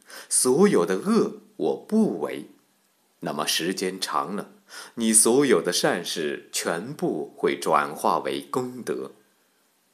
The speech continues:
因为功德是超越自我，功德是为众生想的，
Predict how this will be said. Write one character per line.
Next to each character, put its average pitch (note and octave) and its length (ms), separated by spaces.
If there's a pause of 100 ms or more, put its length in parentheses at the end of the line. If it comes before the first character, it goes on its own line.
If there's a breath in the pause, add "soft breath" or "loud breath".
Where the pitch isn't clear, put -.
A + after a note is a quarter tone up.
(240)
因 F2 220
为 C#2+ 280
功 A#2+ 420
德 D2 340
是 C#2+ 240
超 G2+ 360
越 F#2+ 200
自 E2+ 280
我， C#2 260 (480 loud breath)
功 F#3 320
德 F#2+ 320
是 - 180
为 B2 200
众 D3 400
生 B2+ 260
想 F2+ 300
的， - 180